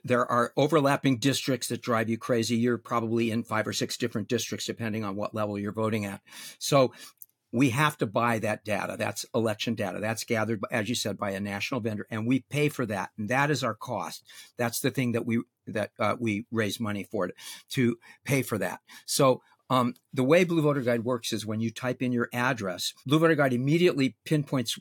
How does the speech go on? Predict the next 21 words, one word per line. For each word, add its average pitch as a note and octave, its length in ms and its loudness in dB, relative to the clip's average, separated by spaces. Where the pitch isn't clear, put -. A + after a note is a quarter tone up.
uh, A2+ 220 2
where B2 260 2
you C3 260 6
are. B2 220 4
It A2 120 2
checks - 300 0
with B2 180 -2
Google. C3 360 6
It A2 100 -10
goes A2+ 240 0
to B2+ 80 -2
Google A#2+ 360 2
and G#2 120 -2
it, A2 200 -10
and G#2+ 100 -6
it - 100 -14
goes A2 220 0
through A#2+ 160 -2
the A2+ 60 -2
Google A2+ 320 2
A-, A2 140 -2